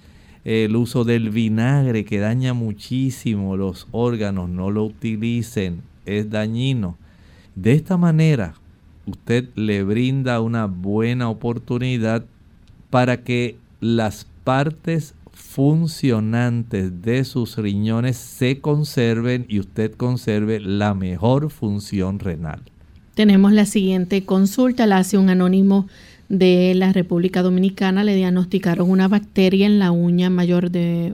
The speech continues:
Speaker 2: un pie, Staphylococcus warneri negativo, dice.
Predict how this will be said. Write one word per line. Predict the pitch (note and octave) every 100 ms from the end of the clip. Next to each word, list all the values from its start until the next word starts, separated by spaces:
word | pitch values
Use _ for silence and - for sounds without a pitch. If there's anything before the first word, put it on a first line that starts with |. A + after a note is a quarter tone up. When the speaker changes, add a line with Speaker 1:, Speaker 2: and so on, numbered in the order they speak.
| -
Speaker 2:
un | - E3+ E3+ F3 E3+ F3 - -
pie, | F#3+ G3 C#4+ - - - - - -
Staphylococcus | F#3 F3 E3+ - F3 F3 F3 E3+ F3+ F3 F#3+ G3 F#3+ - _ - -
warneri | F#3+ E3+ E3+ E3+ F3 F#3 G3+ G#3
negativo, | F#3 F3 E3+ E3 F#3+ G3+ A3+ C4
dice. | G#3 A3 D#4